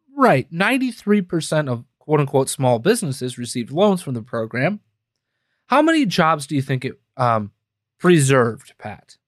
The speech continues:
Not even created, but preserved. How many jobs out of that eight hundred billion dollar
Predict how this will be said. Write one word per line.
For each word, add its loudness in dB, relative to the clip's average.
Not 2
even 4
created, 0
but -12
preserved. 2
How 0
many 2
jobs -2
out 2
of 0
that 2
eight 0
hundred -4
billion 2
dollar 0